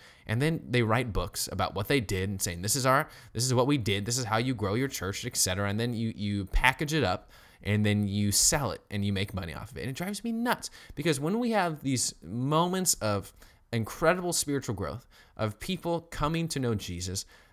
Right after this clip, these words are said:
um, again, I'm not saying all the time, but a lot of the times people don't attribute it to the Holy Spirit. Uh, in the Great Awakening, it wasn't anything the churches were doing.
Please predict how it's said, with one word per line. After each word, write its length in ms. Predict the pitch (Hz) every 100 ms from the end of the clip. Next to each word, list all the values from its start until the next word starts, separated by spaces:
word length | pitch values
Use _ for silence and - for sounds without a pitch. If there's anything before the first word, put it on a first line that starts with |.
| -
um, 160 | 117 113
again, 180 | 110 139
I'm 120 | 127
not 160 | 123 -
saying 240 | 160 165 -
all 300 | 147 156 156
the 100 | 127
time, 300 | - 87 117
but 80 | 104
a 40 |
lot 220 | 120 135 160
of 60 |
the 80 | 147
times 320 | 117 95 95
people 420 | - 131 113 101 - - -
don't 200 | 104 131
attribute 380 | 113 - 127 117
it 120 | 104
to 100 | -
the 80 | 101
Holy 240 | 92 92 92
Spirit. 320 | - - - _ _ _ _ _ 104
Uh, 60 | -
in 120 | 113
the 60 | 104
Great 200 | 131 151
Awakening, 440 | 127 123 127 120
it 100 | 98
wasn't 240 | 120 143
anything 240 | 131 131 135
the 80 | 120
churches 320 | 135 120 123
were 140 | 123
doing. 420 | 107 143 110 135